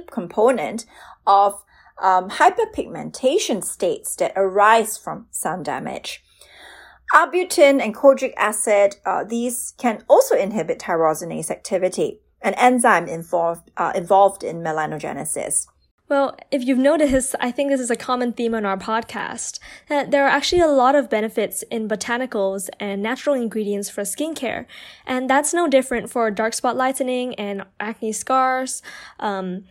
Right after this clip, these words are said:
Speaker 2: or hyperpigmentation as well. Moving on, we've on-, we've really been talking about skin lightening in the context of facial skin, but what about in terms of the skin on our bodies?
Speaker 1: I feel that it's important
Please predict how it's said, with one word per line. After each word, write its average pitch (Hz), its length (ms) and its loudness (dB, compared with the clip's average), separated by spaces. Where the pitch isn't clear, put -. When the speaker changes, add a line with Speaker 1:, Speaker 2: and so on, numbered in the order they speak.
Speaker 2:
or 226 240 0
hyperpigmentation 233 840 -2
as 185 140 -4
well. 185 340 -4
Moving 339 340 0
on, 226 440 2
we've 269 300 0
on-, 330 260 -4
we've 302 200 0
really 415 200 4
been 392 160 2
talking 302 320 -2
about 240 240 0
skin 311 280 -4
lightening 208 480 -4
in 214 140 -6
the 214 100 -4
context 214 520 -8
of 202 160 -8
facial 220 320 -4
skin, 208 480 -2
but 294 140 4
what 349 140 6
about 392 260 4
in 285 120 0
terms 262 300 -4
of 269 80 -8
the 226 120 -2
skin 254 280 -4
on 226 100 -4
our 190 120 -4
bodies? 226 760 -4
Speaker 1:
I 480 260 8
feel 392 300 4
that - 460 4
it's 233 300 6
important 247 1000 6